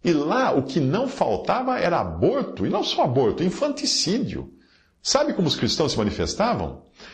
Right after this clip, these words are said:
A cultura romana incluía os pais rejeitarem o primogênito se fosse menina, como aconteceu durante séculos na, na China.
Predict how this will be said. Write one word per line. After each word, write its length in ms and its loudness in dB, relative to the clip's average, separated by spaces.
A 60 0
cultura 580 0
romana 640 0
incluía 500 2
os 180 -2
pais 420 0
rejeitarem 680 2
o 40 -2
primogênito 760 0
se 140 -6
fosse 300 0
menina, 560 0
como 160 -2
aconteceu 600 0
durante 380 0
séculos 500 -2
na, 220 -2
na 140 -4
China. 500 -2